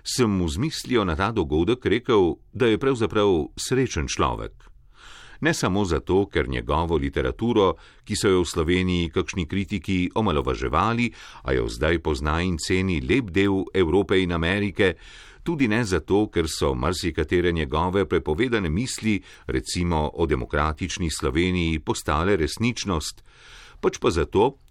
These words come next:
ker je preživel ideološko in totalitarno stoletje kot kamijevski l'homme révolté in ga veselje do kritike in disputiranja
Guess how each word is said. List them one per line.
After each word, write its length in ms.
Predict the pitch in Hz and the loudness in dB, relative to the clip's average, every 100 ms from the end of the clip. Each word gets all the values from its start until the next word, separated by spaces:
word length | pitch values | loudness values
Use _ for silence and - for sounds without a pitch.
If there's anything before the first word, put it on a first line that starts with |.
| - | -2
ker 140 | 90 | 0
je 100 | 65 | 0
preživel 640 | 62 62 76 127 117 95 - | -2 -4 -4 0 4 4 2
ideološko 840 | 110 80 69 80 120 110 - 85 | 0 0 2 2 2 0 -2 0
in 220 | 71 67 64 | 0 -2 -4
totalitarno 840 | 85 73 58 92 87 92 90 78 | -2 -2 -4 -2 0 0 -2 -4
stoletje 640 | - 80 82 139 135 110 - - - - | -4 -2 0 0 2 0 0 -8 -20 -6
kot 180 | 120 110 - | -2 -2 -2
kamijevski 880 | 80 147 123 104 - - 98 90 - - | -2 0 0 -2 -4 -2 0 0 -4 -4
l'homme 540 | 76 98 113 104 85 - | 0 2 2 0 -2 -2
révolté 640 | 85 78 71 71 - 123 - - - - - - - - | -2 0 0 -2 0 -2 -2 -10 -20 -20 -20 -20 -10 0
in 160 | 175 | 2
ga 100 | 117 | 4
veselje 500 | 71 - 120 120 104 | 2 0 0 2 2
do 120 | 71 64 | 0 -2
kritike 500 | 139 151 127 101 98 | -4 -4 -2 0 0
in 160 | 87 | 0
disputiranja 840 | 80 - 87 90 98 87 82 78 | -2 -4 -4 -2 0 0 0 0